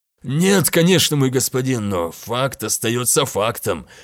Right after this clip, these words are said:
Оставить планету незанятой противоречило бы требованиям императора». «А ты говорил с императором на эту тему?» сердито спросил Фулгрим, и Соломон почувствовал, что под напором гнева примарха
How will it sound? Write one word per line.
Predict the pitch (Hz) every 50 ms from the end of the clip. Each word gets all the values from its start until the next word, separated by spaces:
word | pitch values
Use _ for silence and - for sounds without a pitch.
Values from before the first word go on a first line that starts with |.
| -
Оставить | _ - 123 - - - 165 156 156 151 160 131 -
планету | - 135 135 139 151 156 147 147
незанятой | 139 135 131 120 113 151 156 160 165 160 143 - 123 110
противоречило | 95 - 143 135 117 - 147 143 147 143 147 160 160 - 170 160 156
бы | 151 151 147
требованиям | 139 151 151 151 147 156 156 160 156 160 156 170
императора». | 165 147 120 190 170 170 160 - - 98 92 85 76 - - _ _ _ _ _ _ _ _ _ _
«А | - 110 120
ты | - - 160
говорил | 151 127 143 135 143 147 147 156 202 240
с | 202 - 202
императором | 214 190 147 160 190 180 175 147 117 95 120 120 120 113 113
на | 120 117
эту | 113 110 - 123 123
тему?» | 110 - 127 107 85 73 69 65 62 - - _ _ _ _ _ _ -
сердито | - - 127 135 123 120 127 131 123 127 117
спросил | - - 120 117 113 - - 123 120 104
Фулгрим, | - - 165 185 175 151 151 160 147 110 - - - - -
и | 131 127
Соломон | - - 151 147 151 156 160 165 147
почувствовал, | 139 143 139 - - - 180 170 - - - 143 139 139 131 107
что | - - - 120
под | 98 - 120 117 101 107
напором | 110 117 110 104 - - 123 123 113 101 107 98 95
гнева | 101 104 104 107 110 104 101 92
примарха | - - 104 104 110 131 143 143 135 - 151 127 -